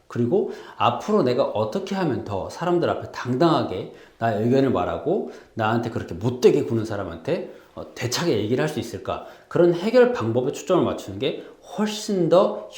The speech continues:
효과적인 방법이라는 겁니다. 그 회사 동료와 보내야 했던 일 년간의 시간이 정말 힘들었을 겁니다. 그리고 무엇보다도 내가 정말 들키고 싶지 않았던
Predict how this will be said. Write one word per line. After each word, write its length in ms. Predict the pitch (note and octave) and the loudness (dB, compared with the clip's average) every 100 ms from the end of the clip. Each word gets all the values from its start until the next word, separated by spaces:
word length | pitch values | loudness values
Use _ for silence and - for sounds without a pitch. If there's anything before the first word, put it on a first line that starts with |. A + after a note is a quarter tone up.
| - | 0
효과적인 460 | G3+ A3 G#3 G3 | 2 4 2 0
방법이라는 480 | B2 G#2 A#2 D#3 D3 | -2 -2 2 4 4
겁니다. 380 | G2+ E2+ - - - _ _ _ _ _ _ | 0 -4 -10 -16 -20 _ _ _ _ _ _
그 200 | - B2 | 0 4
회사 280 | F3 F3 G3 | 4 4 4
동료와 360 | C#3 C#3+ D3+ | 6 8 6
보내야 300 | - B2 C3 | 6 2 2
했던 240 | C3 C3+ C3+ | 2 0 0
일 160 | F3 | 2
년간의 340 | G#3 G3 F3+ C#3+ | 2 2 2 0
시간이 420 | - E3 D#3 C3 | -2 0 0 -2
정말 400 | - A#2+ D#3+ E3+ | -4 2 4 6
힘들었을 440 | E3+ G3+ G3 C#3 | 4 2 0 -2
겁니다. 400 | - D#2+ D#2 - - _ _ _ | -8 -10 -14 -20 -20 _ _ _
그리고 280 | - B2 B2 | 0 2 4
무엇보다도 720 | A#2 C#3+ C#3 B2 A2 F3+ G3 - - - | 6 4 4 0 0 0 -2 -10 -18 -2
내가 180 | B2 B2 | 2 2
정말 240 | G#2 G#2 | 2 -4
들키고 420 | - B2+ B2+ E3 | 0 0 2 0
싶지 240 | E3 - D3 | -2 0 0
않았던 640 | G#2 F#2+ - F#2+ C3+ - | 0 -2 -6 -6 -6 -10